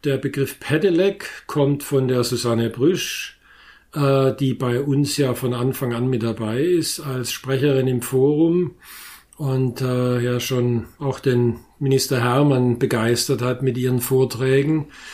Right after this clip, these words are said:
äh, und den, den E-Bike-Reisen auf der ganzen Welt. Mit ihr wird's ja auch bald, äh, eine eigene,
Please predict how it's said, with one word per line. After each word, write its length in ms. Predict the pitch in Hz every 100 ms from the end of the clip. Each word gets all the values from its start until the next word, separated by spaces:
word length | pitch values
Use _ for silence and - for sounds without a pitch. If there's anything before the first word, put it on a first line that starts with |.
| - - _
äh, 60 | 135
und 580 | 131 127 127 127 139 123
den, 320 | 120 120 -
den 160 | 123
E-Bike-Reisen 880 | 135 143 143 135 127 117 123 123 143
auf 100 | 127
der 140 | 135 120
ganzen 500 | 123 120 120 123 110
Welt. 460 | 113 131 160 - - _ _ _ _ _ _ - - - - - - _ -
Mit 200 | 147 147
ihr 160 | 160 156
wird's 240 | 170 -
ja 100 | 147
auch 220 | 131 135
bald, 480 | - 139 139 - -
äh, 240 | 156 135
eine 200 | 123 131
eigene, 720 | 131 127 135 139 123 120 110